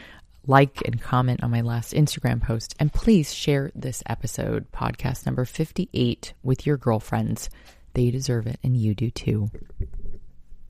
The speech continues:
Okay, Jim, a little break here while I grab my phone. Eight forty-four. Sorry, I'm just gonna talk to you while I go grab my phone, and I'm gonna go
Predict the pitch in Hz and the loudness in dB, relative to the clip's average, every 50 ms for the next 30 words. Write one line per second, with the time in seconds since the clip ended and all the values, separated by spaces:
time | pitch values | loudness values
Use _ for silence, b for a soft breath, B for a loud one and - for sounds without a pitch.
0 | - B B B B B B B B B B B B B B - - - - - | -14 B B B B B B B B B B B B B B -8 -10 -12 -10 -8
1 | 180 180 - - 139 - - 143 135 123 127 135 - 127 131 139 135 - 147 - | -8 -6 -4 -4 -4 0 4 6 6 6 6 6 6 8 8 10 10 10 10 10
2 | 151 143 147 - - - - 139 127 123 117 117 117 117 117 - 120 117 120 135 | 10 10 10 8 4 4 6 8 8 8 8 8 6 6 6 8 8 8 10 10
3 | 143 139 - - 123 117 113 113 113 127 156 170 - - - - - - - - | 10 10 10 10 10 12 12 12 12 10 8 6 2 -4 -6 -8 -10 -14 -16 -16
4 | - - - - - - - - - - - - - - - - - - - - | -20 -20 -20 -20 -20 -20 -16 -12 -6 -6 -6 -6 -6 -10 -14 -16 -16 -16 -18 -18
5 | - - - _ - - 123 120 117 113 - _ - - - - - - - - | -18 -20 -20 _ -2 0 2 2 2 -2 -4 _ -20 -20 -20 -20 -20 -20 -20 -14
6 | - - 120 120 117 117 113 - - 120 120 - - - - - - - - - | -8 -4 -2 0 0 -2 -2 -4 -6 -8 -10 -12 -16 -20 -20 -20 -20 -18 -10 -8
7 | - - - 113 113 - - - - - 131 - b b b b b b b b | -6 -2 0 0 0 0 0 -2 -2 -4 -4 -8 b b b b b b b b
8 | b b b b b b b b b b b - - - - - - - - - | b b b b b b b b b b b -10 -8 -8 -8 -8 -6 -6 -4 -2
9 | - - - 85 95 82 - - - - - - - - 110 107 - - - - | -2 -2 -2 -4 -6 -6 -6 -6 -8 -10 -14 -14 -12 -10 -10 -10 -8 -4 -4 -2
10 | 175 175 165 - - - - - - - - - 160 151 - - - - - - | 0 -2 -2 -4 -8 -8 -8 -8 -8 -10 -10 -10 -10 -8 -6 -6 -6 -4 -4 -4
11 | - - - - - 123 - - - - - - - - - 123 - - - - | -4 -6 -4 -6 -6 -6 -6 -4 -6 -6 -6 -6 -10 -8 -8 -8 -8 -8 -8 -10
12 | - - - - - | -8 -8 -10 -10 -10